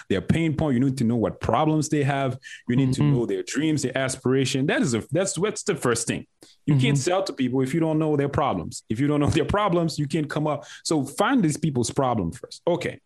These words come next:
Speaker 1: Before you can even get to these people's problem, can you actually help these people?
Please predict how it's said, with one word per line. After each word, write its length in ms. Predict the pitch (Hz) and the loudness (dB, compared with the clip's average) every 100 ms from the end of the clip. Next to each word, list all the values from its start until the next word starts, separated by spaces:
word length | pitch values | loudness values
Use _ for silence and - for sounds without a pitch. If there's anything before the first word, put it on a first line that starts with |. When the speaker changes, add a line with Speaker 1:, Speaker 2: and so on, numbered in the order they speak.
| - | -4
Speaker 1:
Before 340 | 180 196 233 | -2 0 0
you 80 | 220 | 0
can 160 | 196 208 | 0 0
even 240 | 185 165 | 2 0
get 240 | 139 - - | 0 -2 -2
to 80 | |
these 160 | 104 95 | -4 -4
people's 320 | - - 85 | -6 -6 -6
problem, 400 | - 104 98 101 - | -4 -4 -2 -6 -2
can 220 | - 339 | 0 2
you 140 | 214 | 2
actually 380 | 139 151 - 143 | 2 -2 0 0
help 260 | 123 185 - | 2 0 -2
these 180 | 104 - | -4 -4
people? 320 | - - | -8 -10